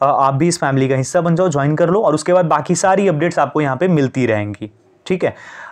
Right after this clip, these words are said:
अ, और अगर आप अनअकैडमी क्लासेज लेने के लिए ज्वाइन करना चाहते हो, तो ये देख लो यहाँ पे,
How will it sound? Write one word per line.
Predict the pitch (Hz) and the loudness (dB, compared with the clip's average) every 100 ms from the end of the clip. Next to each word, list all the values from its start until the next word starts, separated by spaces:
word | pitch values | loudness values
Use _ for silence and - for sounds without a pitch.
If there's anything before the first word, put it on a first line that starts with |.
| - | -2
अ, | |
और | 139 143 151 185 | 0 2 2 2
अगर | 196 233 | 2 2
आप | 233 | 0
अनअकैडमी | 170 170 175 170 190 | 0 0 0 0 0
क्लासेज | 208 165 156 208 | 0 0 0 0
लेने | 202 196 | 2 2
के | 196 | 0
लिए | 202 | 0
ज्वाइन | 190 196 185 | 0 0 0
करना | 196 196 | 0 0
चाहते | 190 196 196 | 0 0 2
हो, | 170 113 | 0 0
तो | 127 | -2
ये | 127 | 0
देख | 135 135 | 0 2
लो | 147 | 2
यहाँ | 147 143 | 0 0
पे, | 151 | -2